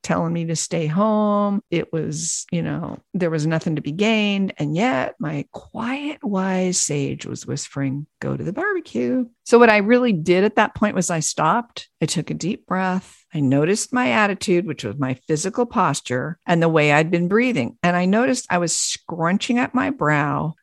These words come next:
I was thinking way too much, and I was actually holding my breath. And what I was ignoring was the really warm, calm feeling inside of me that was telling me to go to the barbecue. So I purposely took another deep breath, and I made a firm choice.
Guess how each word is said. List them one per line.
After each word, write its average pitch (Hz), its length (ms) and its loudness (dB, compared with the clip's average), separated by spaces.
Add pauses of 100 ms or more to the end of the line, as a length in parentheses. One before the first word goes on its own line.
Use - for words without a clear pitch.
I 151 80 2
was 156 220 2
thinking 233 400 0
way 156 180 0
too 147 220 -4
much, 147 400 -4
and 165 160 0
I 160 60 0
was 151 140 -2
actually 185 400 -2
holding 156 440 -4
my 139 120 -4
breath. 55 360 -8
And 175 280 0
what 247 360 2
I 196 100 0
was 180 240 -2
ignoring 170 800 -6 (100)
was 175 260 0
the 165 120 -4
really 226 540 -2
warm, 175 800 -4
calm 170 680 -4 (100)
feeling 160 540 -4
inside 147 480 -2
of 160 100 -4
me 139 200 -4
that - 140 -8
was - 140 -6
telling 160 320 -6
me 139 120 -4
to - 80 -8
go 131 120 -6
to - 80 -6
the 151 80 -10
barbecue. 175 460 -6 (220)
So - 120 2
I 196 80 8
purposely 247 520 -2
took 214 240 -4
another 160 320 0
deep 135 260 -6
breath, 160 320 -2
and 160 80 -2
I 170 40 -4
made 165 200 0
a 165 40 -4
firm 151 300 -6
choice. - 540 -8